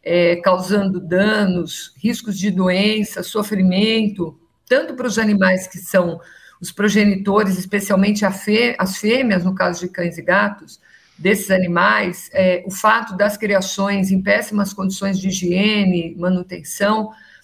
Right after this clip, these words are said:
a gente também tem uma questão de proteção ao consumidor.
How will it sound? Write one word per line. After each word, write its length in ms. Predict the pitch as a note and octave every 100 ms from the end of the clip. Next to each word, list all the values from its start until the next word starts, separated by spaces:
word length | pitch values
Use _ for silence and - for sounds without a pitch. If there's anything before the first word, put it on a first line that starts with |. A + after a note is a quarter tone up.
| _ -
a 100 | F#3+
gente 260 | A#3 A3+
também 500 | A#3+ A3+ G3+ A3+ A#3+
tem 220 | A#3 A3
uma 160 | A3+ G#3+
questão 600 | G#3+ G#3 - G3 G3+ G#3+
de 200 | E3 G#3+
proteção 760 | A#3 A3 A3 G#3 - G3 G3+ G3
ao 200 | G3+ G#3
consumidor. 800 | A3+ - A3+ A#3 F3 D3 C#3+